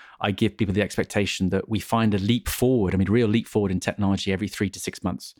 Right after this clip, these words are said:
But every single, uh, vendor will do their own retraining. Um, a good example is, for instance, um, in, again, with Ukrainian, we found that certain place names for transcription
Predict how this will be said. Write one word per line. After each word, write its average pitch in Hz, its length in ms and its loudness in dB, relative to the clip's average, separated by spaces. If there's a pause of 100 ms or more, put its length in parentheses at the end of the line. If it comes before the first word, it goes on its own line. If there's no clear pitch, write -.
(540)
But - 160 0 (400)
every 110 200 4
single, 98 520 2
uh, - 300 -4
vendor 98 500 2
will 95 420 0
do 101 140 0
their 98 180 2
own 95 140 2
retraining. 98 500 -2 (460)
Um, 107 180 0
a 113 160 2
good 120 160 4
example 110 400 4
is, 101 140 2
for - 140 0
instance, 104 480 0
um, 95 340 2 (420)
in, 107 560 2
again, 107 280 2
with 101 180 0
Ukrainian, 123 440 2
we 107 100 2
found 104 300 0
that 92 100 -2
certain - 320 0
place - 400 -2
names 92 360 2
for - 100 -10
transcription - 720 -4